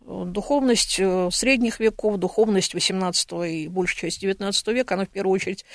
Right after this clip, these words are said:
основана была на религиозности, то есть на религиозных принципах, на, э, нормах, на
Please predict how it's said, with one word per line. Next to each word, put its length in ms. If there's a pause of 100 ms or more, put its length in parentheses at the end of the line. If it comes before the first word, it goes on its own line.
(340)
основана 440
была 220
на 80
религиозности, 840
то 140
есть 160
на 220 (400)
религиозных 600
принципах, 520
на, 420
э, 440 (140)
нормах, 800
на 360